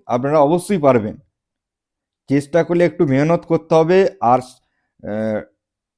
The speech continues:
আপনাকে অপেক্ষা করে থাকতে হবে। এইবার দেখুন মার্কেট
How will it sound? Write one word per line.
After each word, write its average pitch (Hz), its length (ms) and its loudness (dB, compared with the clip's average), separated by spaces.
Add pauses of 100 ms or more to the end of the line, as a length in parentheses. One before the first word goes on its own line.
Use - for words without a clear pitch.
আপনাকে 147 720 0
অপেক্ষা 165 440 0
করে 180 200 0
থাকতে 127 360 -2
হবে। 95 200 -6 (400)
এইবার 147 300 2
দেখুন 92 240 -4 (120)
মার্কেট 135 440 -2